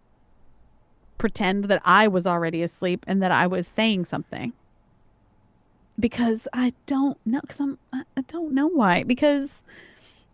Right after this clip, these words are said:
I wanted them to think I was a little bit more interesting, and so I'll just pepper in this fake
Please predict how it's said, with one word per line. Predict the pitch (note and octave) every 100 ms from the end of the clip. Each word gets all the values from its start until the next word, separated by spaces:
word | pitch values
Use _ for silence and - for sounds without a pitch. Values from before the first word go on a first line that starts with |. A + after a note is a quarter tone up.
| -
I | D4 D#4
wanted | B3+ C#4+ D4 D#4
them | D4 D4
to | C#4 C#4
think | D4 D4
I | C#4
was | C4 B3+
a | B3
little | A3+ B3+ D4
bit | C4 D#4+
more | B3+ C4
interesting, | - C#4 - B3 - F#3 D3 E3+
and | G3
so | - G3
I'll | G3 G#3
just | G#3+ -
pepper | - A3+ - G3+
in | G#3+ F#3+
this | F3+ -
fake | - G3 -